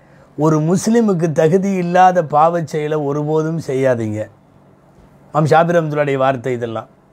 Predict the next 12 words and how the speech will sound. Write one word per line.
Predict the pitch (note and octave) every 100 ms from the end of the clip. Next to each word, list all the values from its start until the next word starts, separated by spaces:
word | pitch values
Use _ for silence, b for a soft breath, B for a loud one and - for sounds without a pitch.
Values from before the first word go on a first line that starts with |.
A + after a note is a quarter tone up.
| B B B B -
"இன்ன | F#3+ A#3 B3+
ஸினா | G#3 F#3 G#3+ G3+ F3
தைனுன் | E3 G3 A3 G#3+
இதா | G3 F3 F3 E3
அக்ரல் | D#3 D#3 E3 E3 C#3
தஹு", | C#3+ A#2+ B2+ - _ _ b b b D3+
விபச்சாரம் | E3 G3+ B3 - B3+ G3+ F#3
என்பது | E3 D#3 D3 E3
ஒரு | D#3 C#3
கடன். | A2 B2+ A#2+ A#2+ _ _ _ _
நல்லா | - D#3+
கவனிக்கணும், | E3 C#3+ C3+ A#2+ A#2